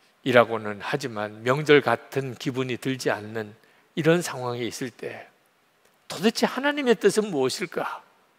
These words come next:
하나님이 기뻐하는 것은 무엇일까? 참 궁금하잖아요. 그 길만 찾아가면 그게 살 길이거든요. 그때 여러분 마음에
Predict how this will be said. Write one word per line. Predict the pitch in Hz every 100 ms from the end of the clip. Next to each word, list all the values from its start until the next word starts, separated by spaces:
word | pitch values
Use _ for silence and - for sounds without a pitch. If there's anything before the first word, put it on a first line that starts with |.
| _ _ _
하나님이 | - 247 262 262 254
기뻐하는 | 233 233 196 262 240 247 240
것은 | - 226
무엇일까? | 156 131 131 160 - - 147 - -
참 | - 277 269
궁금하잖아요. | - 156 160 233 165 165 135 113 139 185 _ _ _ _ _ _ _ _ -
그 | 233
길만 | 214 285 269 233
찾아가면 | - - 254 208 190 233 185 110 - _ _
그게 | - 185 254
살 | - - 135
길이거든요. | 214 208 185 143 123 113 180 - _ _ _ _ _ _ _ _ _ _
그때 | - 123 135 120
여러분 | 117 117 120 104 _ _ -
마음에 | 104 107 120 110 107 117